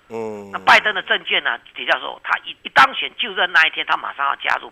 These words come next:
Speaker 2: 巴黎气候协议了。
Speaker 1: 哦，他就是等不及要赶快做一些事就对了。
Speaker 2: 对，对，对，对，因为他的政见里面就这样子啊，他觉得川，
Speaker 1: 是。
Speaker 2: 川普单边主义是不行，他要多边国际化，
Speaker 1: 呃。
Speaker 2: 好好来谈，
Speaker 1: 嗯。
Speaker 2: 可以谈，但是不要动不动就要给你制裁恐吓。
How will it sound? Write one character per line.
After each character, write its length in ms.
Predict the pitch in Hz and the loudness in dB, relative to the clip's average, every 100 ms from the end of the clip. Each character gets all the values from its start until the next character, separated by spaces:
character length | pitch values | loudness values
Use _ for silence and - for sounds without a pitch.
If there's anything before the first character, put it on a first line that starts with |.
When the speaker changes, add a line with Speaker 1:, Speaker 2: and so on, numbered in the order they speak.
| _ | _
Speaker 2:
巴 220 | 139 131 | 4 4
黎 80 | 120 - - - - - | 2 -10 -20 -20 -14 -12
气 140 | 110 | -10
候 100 | 107 | -12
协 160 | - - | -14 -16
议 160 | - | -20
了。 80 | - - - | -20 -20 -2
Speaker 1:
哦， 200 | 139 123 | 4 4
他 140 | 170 | 4
就 140 | - 185 | 0 -2
是 80 | |
等 200 | - 117 | -2 -2
不 80 | 107 | -2
及 180 | - 117 | -8 2
要 100 | 135 | 4
赶 140 | 127 | 4
快 160 | 110 160 - | 0 -2 -2
做 240 | - 170 165 | 2 2 2
一 80 | |
些 160 | 160 156 | 0 -2
事 380 | - - 170 139 | 0 -4 -6 -8
就 180 | 127 - | -10 -8
对 140 | 170 | 0
了。 100 | 277 | 4
Speaker 2:
对， 20 | |
对， 80 | 269 | 4
对， 120 | 254 | 4
对， 120 | 240 240 | 2 2
因 40 | |
为 60 | 269 | 4
他 100 | 269 | 2
的 100 | - | 4
政 180 | 277 - | 0 2
见 140 | 269 | 0
里 60 | 160 | 0
面 120 | 190 | -4
就 60 | 175 | 2
这 80 | |
样 160 | 202 156 | 2 2
子 60 | 131 | 0
啊， 180 | 120 - | -2 -2
他 100 | - | -4
觉 140 | - 180 | -2 -4
得 120 | - | -4
川， 160 | - | -8
Speaker 1:
是。 60 | - | 0
Speaker 2:
川 140 | 233 - | 0 0
普 100 | 117 | 0
单 220 | 170 170 | 2 2
边 160 | 170 165 | 0 -4
主 160 | - | -10
义 80 | 123 | -16
是 80 | - - | -18 -16
不 100 | 127 | -14
行， 120 | - | -8
他 80 | 139 | -2
要 100 | 156 | -2
多 220 | - 143 | -2 -12
边 180 | - 139 | -10 -12
国 160 | - 117 | -12 -14
际 160 | - 123 | -12 -4
化， 220 | 143 - _ | -4 -4 _
Speaker 1:
呃。 340 | 131 131 131 | 0 2 4
Speaker 2:
好 160 | 131 175 | 4 4
好 60 | 123 | 2
来 160 | 117 | 0
谈， 260 | - 101 95 107 _ _ 117 | 0 -2 -6 -10 _ _ -16
Speaker 1:
嗯。 200 | 123 120 | -12 -8
Speaker 2:
可 180 | 156 | -6
以 120 | 247 185 | -4 -2
谈， 260 | - 113 123 - _ _ | 0 0 -2 -16 _ _
但 100 | - | -6
是 80 | 220 | -4
不 80 | 226 | 2
要 100 | 208 | 0
动 180 | - 196 | 2 -4
不 80 | 175 | -2
动 180 | 196 | -2
就 80 | 185 | 2
要 80 | 180 | 0
给 120 | 170 | 0
你 80 | 151 | -6
制 200 | - 196 | -10 -14
裁 180 | - 113 | -4 -4
恐 180 | - 104 | -4 -8
吓。 100 | 135 | -6